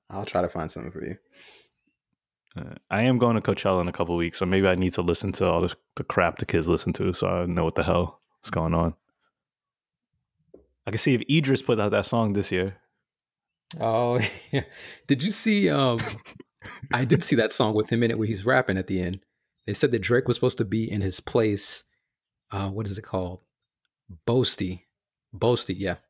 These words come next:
Speaker 1: That's what I'm putting on. He raps in that. So there you go.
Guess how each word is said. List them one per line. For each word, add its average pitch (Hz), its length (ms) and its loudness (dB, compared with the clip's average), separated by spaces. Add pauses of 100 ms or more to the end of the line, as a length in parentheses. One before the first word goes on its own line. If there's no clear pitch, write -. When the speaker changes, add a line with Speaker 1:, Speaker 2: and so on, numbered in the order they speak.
(140)
Speaker 1:
That's - 140 -2
what 95 100 -4
I'm 90 80 -6
putting - 220 -10
on. - 100 -10 (640)
He 120 120 0
raps 120 260 2
in 85 80 -2
that. 85 140 -4 (720)
So - 120 -10
there 95 120 -2
you 90 100 -2
go. 90 240 -8